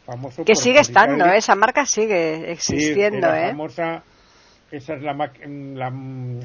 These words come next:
Speaker 1: la casa que fabricó el famoso cañón Berta
Speaker 2: Ujú.
Speaker 1: en la Primera Guerra Mundial, que bombardeaban París de cuarenta kilómetros.
Speaker 2: Hmm.
Speaker 1: Bueno, pues entonces empezaron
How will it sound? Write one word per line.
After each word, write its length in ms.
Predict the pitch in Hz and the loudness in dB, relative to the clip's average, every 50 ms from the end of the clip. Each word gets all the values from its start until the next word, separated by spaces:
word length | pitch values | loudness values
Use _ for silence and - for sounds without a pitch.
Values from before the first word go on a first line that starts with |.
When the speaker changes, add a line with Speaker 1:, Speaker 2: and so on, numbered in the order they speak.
| 120 - | -10 -6
Speaker 1:
la 160 | 123 131 127 | -6 -6 -4
casa 280 | 127 165 143 120 160 156 | -4 -6 -6 -6 -6 -10
que 120 | - 160 | -10 -12
fabricó 360 | 127 - 131 117 117 113 117 143 | -10 -10 -10 -10 -10 -8 -8 -8
el 80 | 139 | -8
famoso 380 | 127 131 123 127 135 131 123 147 | -8 -10 -10 -10 -10 -10 -10 -10
cañón 400 | 127 127 123 123 123 123 120 117 | -10 -8 -6 -4 -4 -4 -4 -2
Berta 560 | 135 160 165 156 143 131 127 - 151 151 151 _ - | -2 -2 -2 -4 -6 -10 -6 -4 -4 -4 -6 _ -14
Speaker 2:
Ujú. 320 | 220 214 226 214 - 202 185 | -12 -12 -12 -12 -12 -12 -10
Speaker 1:
en 80 | 175 | -6
la 100 | 127 127 | -6 -8
Primera 380 | 123 123 117 123 139 143 139 135 | -8 -8 -10 -8 -6 -4 -4 -4
Guerra 240 | 131 139 131 135 135 | -6 -6 -6 -6 -8
Mundial, 360 | 131 123 123 123 147 151 143 131 | -8 -8 -8 -6 -6 -6 -6 -6
que 80 | 135 | -10
bombardeaban 580 | 127 123 123 123 120 123 123 135 135 131 131 123 | -14 -14 -14 -14 -14 -12 -10 -10 -10 -10 -10 -12
París 340 | 123 123 123 131 143 135 123 | -12 -14 -12 -12 -12 -12 -12
de 120 | 127 120 | -14 -14
cuarenta 360 | - 110 110 131 131 127 123 | -14 -14 -14 -14 -14 -12 -14
kilómetros. 540 | 113 110 _ - 135 135 135 127 127 - - | -16 -16 _ -14 -14 -12 -14 -16 -18 -18 -14
Speaker 2:
Hmm. 140 | 202 185 170 | -10 -6 -4
Speaker 1:
Bueno, 160 | 147 123 - _ _ _ _ _ _ _ _ _ _ _ _ - | -6 -6 -6 _ _ _ _ _ _ _ _ _ _ _ _ -4
pues 120 | - 196 | -2 -2
entonces 260 | 196 190 254 254 247 | 0 2 0 0 0
empezaron 480 | 254 233 202 208 175 233 240 233 240 | -2 -4 -4 -4 -4 -2 -2 -4 -4